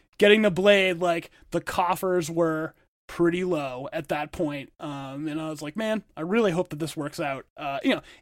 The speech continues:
and it was fine, but, you know, se-, seven months of, of working, you know, even, like, you know, thirty hours a week at something, it's a, it's a, it's a huge, it's a huge financial outlay,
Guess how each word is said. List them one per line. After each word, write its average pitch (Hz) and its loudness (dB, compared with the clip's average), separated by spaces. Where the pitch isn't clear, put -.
and 339 6
it 403 2
was 285 2
fine, 147 -4
but, 165 0
you 220 -2
know, 208 -2
se-, - -4
seven 285 2
months 208 2
of, 151 -4
of 151 -8
working, 170 -2
you 151 -4
know, 139 -4
even, 185 -6
like, 151 -6
you 170 -16
know, 139 -12
thirty 196 0
hours 170 2
a 147 -4
week 147 -2
at 196 -4
something, 120 -12
it's 127 -14
a, 139 -10
it's 151 -10
a, 135 -6
it's 139 -10
a 151 -6
huge, 190 -4
it's - -4
a 175 2
huge 233 0
financial 185 -2
outlay, - -14